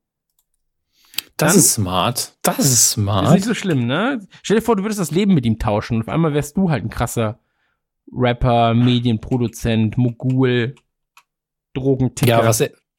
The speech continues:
Speaker 1: hat sich ja nichts geändert.
Speaker 2: <laughs> Ja. <laughs> Was,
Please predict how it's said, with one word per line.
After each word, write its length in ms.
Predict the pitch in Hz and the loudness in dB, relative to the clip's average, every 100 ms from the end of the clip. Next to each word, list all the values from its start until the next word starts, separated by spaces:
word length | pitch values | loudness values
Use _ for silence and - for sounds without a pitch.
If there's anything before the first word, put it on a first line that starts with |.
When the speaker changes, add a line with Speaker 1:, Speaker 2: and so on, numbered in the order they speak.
| _ - - | _ -20 -2
Speaker 1:
hat 140 | 131 | 0
sich 180 | - - | 0 0
ja 80 | 160 | 0
nichts 220 | 143 - | 0 2
geändert. 560 | 339 135 139 135 - - | 2 2 2 -2 -2 -6
Speaker 2:
<laughs> 20 | |
Ja. 260 | 135 127 - - 214 240 226 - _ - | -4 -4 -2 0 0 -4 -16 -20 _ -6
<laughs> 100 | 135 - 302 - 494 _ _ _ _ - 285 269 - | -4 0 0 -2 -14 _ _ _ _ -14 -12 -2 -2
Was, 160 | - | 2